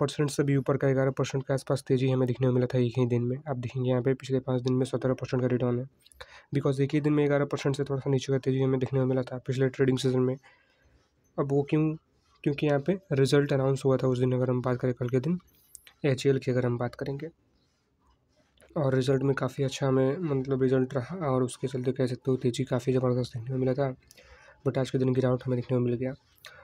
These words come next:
अब इसके पीछे ऐसा कोई news अगर कोई निकल के आ रहा है तो यहाँ पे कोई ऐसा news हमें निकल के आते हुए नहीं दिख रहा है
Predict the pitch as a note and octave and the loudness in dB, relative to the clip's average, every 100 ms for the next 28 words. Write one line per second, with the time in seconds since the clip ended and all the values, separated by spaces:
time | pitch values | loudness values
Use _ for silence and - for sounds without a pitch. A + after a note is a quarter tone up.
0 | - C#3+ C#3 E3 E3 E3 D#3 C#3+ E3 D#3+ | -4 -2 0 2 2 2 2 2 2 2
1 | D3 D3+ D3 D3 C#3+ C#3 - C#3+ C#3 C3 | 4 2 2 2 2 0 -2 0 2 2
2 | C3+ C3 C3 B2+ A#2+ A#2+ C3 B2+ C3 - | 0 2 2 2 0 0 0 0 -2 -6
3 | C#3+ D3 C#3+ C3+ C#3 C3 C3 B2 B2 C#3 | -4 0 2 2 2 0 0 -2 -4 -4
4 | - C3+ C3 B2+ B2+ B2 B2+ B2+ B2 B2+ | -2 -2 0 0 0 2 2 2 0 -2
5 | - B2+ D#3+ | -4 -4 -6